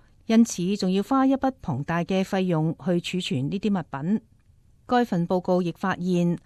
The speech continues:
喺二零一五年熱帶氣旋帕姆 Pam 橫掃瓦努阿圖之後，澳洲人運送咗七十個集裝箱嘅物品去該島國。呢啲集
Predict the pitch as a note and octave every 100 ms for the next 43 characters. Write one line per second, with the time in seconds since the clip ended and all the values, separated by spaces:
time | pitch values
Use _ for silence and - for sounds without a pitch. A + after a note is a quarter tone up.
0 | _ - - F#3+ B3+ G3 F3 C#3+ G3 -
1 | E3 F3 F#3 D3 C3+ C3+ _ _ G3+ G3+
2 | A3+ A3 G#3+ A3+ A3 - D#3 D3 D3+ -
3 | G#3+ G3 F3+ D#3 D#3+ G3 - - _ _
4 | B3 A#3+ A#3+ A#3 _ _ _ F#3+ F3+ F#3
5 | A3+ G#3+ G#3+ F#3+ G3+ A3 - F#3+ G3 D#3
6 | C#3+ - G#3+ E3+ D#3+ - _ _ - B3
7 | B3 D4 A#3 D3 C#3+ F3+ F3+ F3 F#3+ F#3+
8 | E3 F3+ G3+ - A3+ F3+ - F3+ F3+ -
9 | D#3+ - A#3+ A#3+ B3 A#3+ G3+ F3+ D#3+ -
10 | C#3+ F#3+ A3+ - F#3+ F#3+ A3+ A3+ D3+ E3
11 | F#3+ E3+ E3+ _ _ _ _ _ - -
12 | - G#3 G#3+